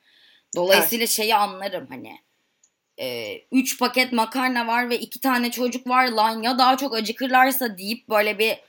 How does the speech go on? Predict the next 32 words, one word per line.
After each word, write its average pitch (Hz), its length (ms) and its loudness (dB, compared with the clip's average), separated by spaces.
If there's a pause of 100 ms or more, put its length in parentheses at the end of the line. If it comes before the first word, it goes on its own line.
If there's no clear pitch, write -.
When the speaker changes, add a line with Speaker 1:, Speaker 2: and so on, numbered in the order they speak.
(380)
Speaker 1:
falan 190 440 2
ya 196 160 0
da 214 40 -2
işte - 300 0
herkes 247 580 0
çıkıyor 277 640 -2
herhalde 254 520 4
bir 254 180 -6 (500)
çıkmak - 420 0
Speaker 2:
Bir - 40 10
şey 269 140 4
var. 208 60 6
Speaker 1:
gerekiyor 156 500 -4
yani 165 580 -4 (300)
herhalde 254 440 8
aç 202 300 2
kalacağız 180 360 -4
hani 196 220 -8
bu 208 120 -8
bir 233 200 -8
hani 196 200 -6
bir 247 120 -6
ta-, 233 200 -6
bir 269 120 -10
çeşit 240 280 -10
sürü 262 280 -10
psikolojisi 202 580 -6
herhalde 143 420 -10
onu 175 180 -8
anlıyorum 202 520 -6
ama 185 280 -6 (420)
yani 175 260 -12